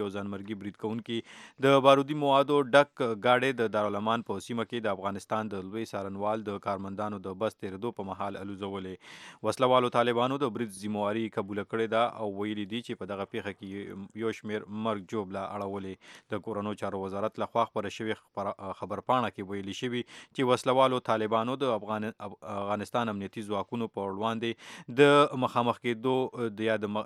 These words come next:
جګړې توان نه لري، نو دغه رقم بریدونه کوي. د طالبان لخوا تېره میاشت د پسرلي د عملیاتو پیل کېدو نه پس په سرخار کابل کې دا لومړی برید دی.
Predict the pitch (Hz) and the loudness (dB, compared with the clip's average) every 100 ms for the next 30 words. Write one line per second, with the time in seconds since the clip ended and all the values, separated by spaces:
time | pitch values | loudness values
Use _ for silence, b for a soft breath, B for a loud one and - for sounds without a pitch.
0 | 104 107 110 120 117 - 123 113 107 120 | -4 -2 2 0 0 2 2 2 -2 -4
1 | 139 110 117 117 101 98 107 98 - 104 | 0 0 -2 -4 -4 -2 -2 -2 -2 -4
2 | 104 98 92 101 107 98 95 110 110 98 | -4 -10 -8 -6 -4 -6 -6 -8 -6 -6
3 | 98 - B B - 104 101 101 98 95 | -8 -12 B B -4 -4 0 -2 -2 -2
4 | 110 101 - 113 113 110 101 104 113 113 | 0 -2 0 0 0 -2 -4 -4 -4 -4
5 | 104 90 98 - 98 107 117 - B B | -6 -6 -8 -6 -6 -4 -4 -4 B B
6 | 120 113 110 110 123 117 107 101 - 101 | 0 2 2 4 2 2 -6 -8 -6 -4
7 | 117 107 - 120 - 110 104 107 - 107 | -2 -2 0 0 0 -2 -2 -4 -2 -4
8 | - 113 113 104 98 110 110 104 95 101 | 0 0 2 -2 -2 -2 -4 -6 -2 -2
9 | 98 101 107 95 101 98 87 98 | -2 -2 -2 -4 -8 -12 -10 -10